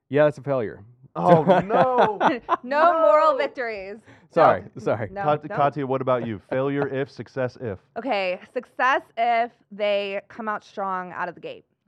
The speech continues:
Speaker 3: So Mavs have had slow starts. I think it will be a complete success if, you know, they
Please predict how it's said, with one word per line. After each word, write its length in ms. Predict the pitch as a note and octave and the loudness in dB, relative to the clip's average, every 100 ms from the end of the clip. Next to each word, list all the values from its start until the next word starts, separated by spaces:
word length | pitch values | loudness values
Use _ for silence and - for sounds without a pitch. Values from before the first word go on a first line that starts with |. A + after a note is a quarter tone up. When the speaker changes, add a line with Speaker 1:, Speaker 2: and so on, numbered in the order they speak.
| - | -12
Speaker 3:
So 360 | G3+ F#3 F3+ - | -6 -4 -6 -6
Mavs 360 | G3+ F3+ F3 F3 _ _ _ _ G3+ | -8 -6 -8 -10 _ _ _ _ -20
have 100 | F#3+ | -10
had 260 | G3 F#3+ | -8 -8
slow 200 | - F#3 | -8 -8
starts. 460 | F#3 G#3 F#3 G3 - _ - | -8 -6 -6 -6 -12 _ -16
I 160 | F3+ F3 | -14 -12
think 300 | F3+ F3 - | -16 -18 -16
it 60 | F3 | -16
will 160 | E3+ | -16
be 340 | E3+ E3 E3 - | -16 -16 -16 -16
a 120 | E3 | -20
complete 380 | E3+ E3 F3 - | -20 -20 -18 -18
success 420 | - F#3+ D#3 E3+ _ - | -18 -12 -10 -12 _ -18
if, 300 | E3 D#3 D3+ _ | -14 -14 -14 _
you 60 | E3+ | -16
know, 240 | D3+ D3 - | -14 -16 -16
they 300 | D#3 D#3 | -14 -12